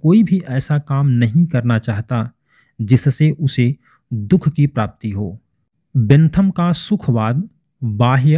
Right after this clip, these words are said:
और इंद्रियों पर आधारित होने के कारण इसे शरीरवादी सुख कहा जाता है। बेंथम के द्वारा यह भी कहा गया कि सुखों में अंतर केवल मात्रात्मक होता है,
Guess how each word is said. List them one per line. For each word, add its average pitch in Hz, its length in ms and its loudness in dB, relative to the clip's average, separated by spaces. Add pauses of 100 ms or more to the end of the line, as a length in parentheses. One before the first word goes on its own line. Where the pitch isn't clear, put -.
(120)
और 127 280 0 (100)
इंद्रियों 135 480 4
पर 147 240 -2 (220)
आधारित 117 540 -2
होने 127 380 2
के 139 160 -2
कारण 110 400 -2 (100)
इसे 127 380 0 (460)
शरीरवादी 147 800 2
सुख - 400 -6
कहा 113 240 -4
जाता 104 340 -6
है। 104 260 -6 (760)
बेंथम 160 420 4
के 185 120 0
द्वारा 165 300 0
यह 123 300 2
भी 131 160 0
कहा 123 300 -2
गया 110 220 -2 (460)
कि 196 260 2 (140)
सुखों 160 540 -2
में 202 140 2
अंतर 143 560 -2
केवल 151 380 2
मात्रात्मक 120 920 -2
होता 123 260 -4
है, 117 220 -2